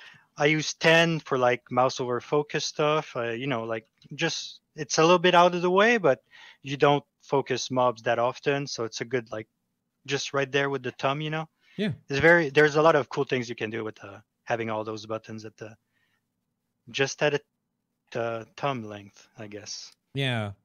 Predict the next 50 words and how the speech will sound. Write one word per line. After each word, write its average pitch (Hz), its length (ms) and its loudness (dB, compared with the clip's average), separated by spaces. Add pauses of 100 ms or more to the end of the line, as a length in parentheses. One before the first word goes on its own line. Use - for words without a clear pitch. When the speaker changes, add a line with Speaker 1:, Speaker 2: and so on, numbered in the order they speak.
Speaker 2:
The 151 140 -4
weird 165 300 0
thing 185 120 -2
about 151 240 -2
it 131 100 -2
I 127 120 -4
have 127 240 -2
here, 123 160 -4
'cause - 180 -8
I 135 80 -2
have 139 140 -4
the 113 80 -6
Glaive, 110 480 -4
I 113 80 -8
almost 151 400 -4
always 131 380 -2
have 127 200 -6
my 117 140 -2
thumb, 117 340 -4
like, 101 240 -8
pressed - 400 -8
against 113 240 -6
the 110 80 -10
side 110 220 -6
of 110 100 -8
my 104 140 -6
mouse. 101 540 -6 (500)
So - 120 -8
I 135 60 -2
don't 175 100 -4
know 180 80 -4
how 160 180 -4
it 151 40 -4
would 135 160 -2
be 131 160 -2
to 123 80 -4
have 113 340 -6 (180)
buttons 127 420 -8
there. 85 360 -14 (640)
I'd 113 100 -6
have 143 160 -2
to 123 240 -6
learn 131 200 -2
how 131 80 0
Speaker 1:
Mm-hmm. 135 160 0
Speaker 2:
to 131 80 -4
hold 135 140 -2
my 113 120 -2
mouse 101 380 -4
differently, 185 640 -4